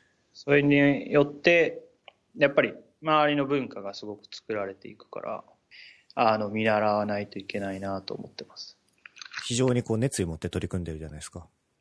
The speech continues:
Speaker 1: そうですね。今、なんか完全に芸風として確立した感じがありますね。
Speaker 2: 本人はこう苦手苦手言ってるけど、外にもちょっとずつ出るようになってきたし。
Speaker 1: あははは。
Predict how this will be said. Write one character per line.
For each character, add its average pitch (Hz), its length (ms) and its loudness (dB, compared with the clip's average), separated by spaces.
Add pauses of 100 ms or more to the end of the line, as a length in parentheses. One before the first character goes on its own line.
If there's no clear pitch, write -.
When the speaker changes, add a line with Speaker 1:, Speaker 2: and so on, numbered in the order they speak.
(200)
Speaker 1:
そ 120 340 6
う - 20 -10
で - 100 -14
す - 60 -16
ね。 110 360 -6 (1600)
今、 120 420 0 (100)
な 120 100 -6
ん - 40 -16
か - 160 -8 (100)
完 131 240 2
全 123 140 2
に 117 120 -4
芸 123 240 4
風 123 220 -2
と 113 160 -2
し 113 100 -6
て 110 340 -2
確 107 280 -4
立 104 200 -8
し - 120 -2
た 104 100 0
感 98 220 -4
じ 98 100 -8
が 98 300 -4
あ - 240 -18 (760)
り 104 80 -8
ま 101 160 -8
す - 140 -12
ね。 104 200 -8 (760)
Speaker 2:
本 143 160 -2
人 104 140 -2
は 90 140 -4
こ 87 260 -6
う 87 40 -8
苦 98 260 0
手 - 100 -6
苦 101 260 0
手 98 100 -4
言 - 20 -10
っ - 40 -12
て 101 100 -2
る 101 80 -2
け 92 120 -6
ど、 82 180 -8
外 - 280 -4
に 92 100 -2
も 78 200 -8
ち - 80 -10
ょ 87 40 -4
っ - 20 -14
と 104 140 -4
ず 101 140 -4
つ - 160 -8
出 98 140 -2
る 90 80 -6
よ 82 60 -8
う - 20 -12
に 80 40 -12
な 80 80 -10
っ - 20 -12
て - 100 -20
き - 60 -20
た - 100 -14
し。 - 160 -12
Speaker 1:
あ - 40 -4
は - 400 2
は 123 220 0
は。 - 380 -4